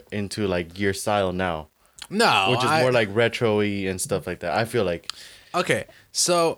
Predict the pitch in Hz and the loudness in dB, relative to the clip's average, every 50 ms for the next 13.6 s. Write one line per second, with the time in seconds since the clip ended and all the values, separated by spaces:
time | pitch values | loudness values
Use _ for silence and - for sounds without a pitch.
0 | - - - 160 170 190 202 208 196 180 165 180 190 190 202 180 175 156 - - | -6 -4 -2 2 2 4 4 4 4 4 4 4 2 2 2 0 0 0 2 2
1 | 165 170 170 156 131 127 123 110 95 107 - - - 123 113 101 120 123 135 151 | 2 4 4 2 4 4 2 2 2 -2 -2 0 0 0 0 2 2 4 4 4
2 | 143 170 180 180 175 - 120 120 123 127 120 107 107 - - - - _ _ _ | 2 2 2 2 2 0 0 0 2 2 2 0 -4 -10 -20 -20 -20 _ _ _
3 | _ _ _ _ - - - 151 156 160 156 143 147 143 120 123 123 123 120 113 | _ _ _ _ -6 -4 -2 0 0 0 0 2 2 2 4 4 4 2 2 0
4 | 113 110 - - 120 123 117 110 107 - 107 98 95 90 101 92 - 92 87 82 | -2 -2 -2 -2 0 0 0 0 0 2 0 0 0 0 -4 -6 -6 -8 -12 -10
5 | - - 76 - _ - _ _ - 151 151 - - 156 170 180 160 131 143 151 | -10 -12 -14 -14 _ -20 _ _ -2 -2 -2 0 0 0 2 2 2 2 0 0
6 | - 120 - 120 117 104 95 156 147 143 127 - - _ _ _ - 190 208 214 | 2 2 2 2 2 2 4 4 4 2 0 -2 -6 _ _ _ -2 0 0 2
7 | 208 214 175 160 143 131 110 80 71 - - 170 156 156 170 156 - - - - | 2 2 4 4 4 2 2 0 -2 0 2 2 4 4 4 2 2 -2 -4 -2
8 | 127 147 156 185 196 - - 185 165 160 156 147 147 139 131 117 127 117 107 107 | 0 2 2 0 0 0 2 2 4 4 4 4 4 4 2 4 2 2 0 0
9 | 113 131 147 151 156 151 135 135 120 - - 143 135 131 127 127 123 - - 135 | 0 2 2 4 4 4 4 2 2 2 0 0 2 2 2 2 2 2 2 2
10 | 127 123 117 117 113 - 113 107 110 120 117 117 113 110 110 110 107 107 110 - | 2 2 0 0 0 0 0 0 0 0 0 2 2 2 2 2 2 0 0 -4
11 | - - - - - - - 190 196 185 185 185 180 175 170 151 139 143 147 - | -8 -20 -20 -16 -8 0 0 2 2 2 2 4 4 4 4 4 2 0 0 0
12 | - 175 151 139 131 120 110 113 120 135 151 170 175 160 147 143 139 135 - - | 2 2 4 4 4 2 0 -2 -2 0 4 4 6 6 6 4 2 0 0 0
13 | 120 117 113 - - - - 117 107 101 98 - | 0 0 0 0 0 0 0 0 0 -2 -6 -10